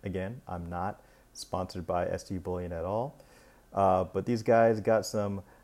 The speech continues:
junk in the trunk, <laughs> as they say. Uh, but the premium on this bag is just one dollar and ninety-nine cents over spot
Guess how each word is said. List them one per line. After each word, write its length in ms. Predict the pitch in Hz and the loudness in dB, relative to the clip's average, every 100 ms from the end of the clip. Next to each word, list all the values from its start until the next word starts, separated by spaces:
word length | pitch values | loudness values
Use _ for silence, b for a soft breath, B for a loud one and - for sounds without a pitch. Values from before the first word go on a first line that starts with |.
| b _ _ _ 90 | b _ _ _ 0
junk 320 | 120 123 117 117 | 4 4 2 0
in 160 | 120 | 2
the 80 | 113 | 0
trunk, 460 | - 135 110 - - - | 0 0 0 -4 -10 -10
<laughs> 180 | - - | -10 -6
as 240 | 104 98 | -4 -2
they 120 | 98 92 | -4 -4
say. 320 | 110 90 - B B B B B | -2 -4 -6 B B B B B
Uh, 480 | - 104 95 92 90 | 6 6 8 4 0
but 180 | - 101 | 0 0
the 80 | 98 | -2
premium 580 | - 170 185 147 104 92 | -2 -2 0 2 0 0
on 200 | 95 92 | -2 -4
this 140 | 87 | -6
bag 340 | - 90 90 - | -4 -2 -2 -6
is 180 | 101 85 | -10 -10
just 400 | 87 98 90 - - | -4 -2 -2 -4 -10
one 380 | 90 107 143 | -6 -4 -2
dollar 360 | 131 123 127 117 | 0 2 2 0
and 120 | 95 | -2
ninety-nine 520 | 95 104 123 127 120 | -2 -4 -4 -4 -6
cents 400 | 117 - 127 131 - | -6 -6 -6 -8 -10
over 220 | 90 - | -10 -10
spot 560 | - - 117 147 - | -12 -4 -2 -2 -4